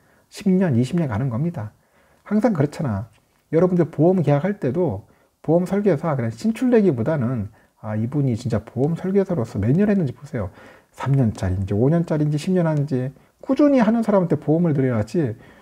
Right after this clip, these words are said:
뭐, 생쪼매기 와가지고 해놓고 나중에 보면 보험 설계사 때려치고 나가고 그런 사람들이 많아요. 그럼 내가, 내가 설계받고 보험 그건 뭐, 어떻게 되는 거야.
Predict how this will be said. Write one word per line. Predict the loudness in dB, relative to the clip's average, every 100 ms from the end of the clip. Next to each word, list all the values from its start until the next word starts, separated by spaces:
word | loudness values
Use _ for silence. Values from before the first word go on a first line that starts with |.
| _ _
뭐, | 0 0
생쪼매기 | 0 -2 0 4 6
와가지고 | 6 4 4 2 4 4
해놓고 | 4 2 0
나중에 | 0 2 2
보면 | 0 -2 0
보험 | 0
설계사 | 2 0 -2
때려치고 | -2 -2 -4 -4 -2
나가고 | 0 0 -2
그런 | 0 0
사람들이 | 2 2 2
많아요. | 0 0 -2 -2 -2 -2
그럼 | -2 -2 -4 6
내가, | 6 8 4 0 -10 -12 -12 _ -2
내가 | 2 2 0 -2 -10 -8
설계받고 | 2 4 4 2 0
보험 | 2 4 4
그건 | 4 4
뭐, | 2
어떻게 | 2 4
되는 | 4 2
거야. | 0 -2 -2 -4 -4